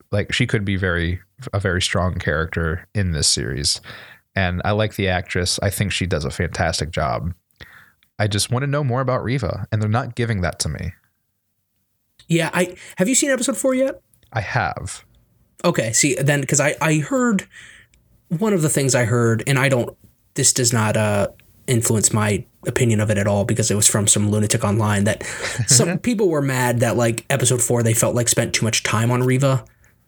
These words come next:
Speaker 2: Um, and I agree with you. I like Reva. I think she's cool, but she is also very flat. And it's interesting to me that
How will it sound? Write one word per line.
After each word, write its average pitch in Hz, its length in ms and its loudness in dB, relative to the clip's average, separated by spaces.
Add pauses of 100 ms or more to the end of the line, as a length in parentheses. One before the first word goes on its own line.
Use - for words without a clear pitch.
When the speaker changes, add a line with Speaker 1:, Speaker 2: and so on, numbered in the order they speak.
(120)
Speaker 2:
Um, 110 460 0 (360)
and 165 80 0
I 208 100 2
agree 135 260 2
with 117 140 -2
you. 113 100 2
I 113 100 4
like 110 200 2
Reva. 101 220 0
I 110 100 2
think 110 160 2
she's - 160 0
cool, 113 400 0 (440)
but 113 220 0
she 123 180 2
is 113 120 2
also 113 220 2
very 107 180 2
flat. 113 420 2 (480)
And 113 360 4
it's 135 160 2
interesting 147 400 2
to 127 80 0
me 127 160 2
that 113 220 -2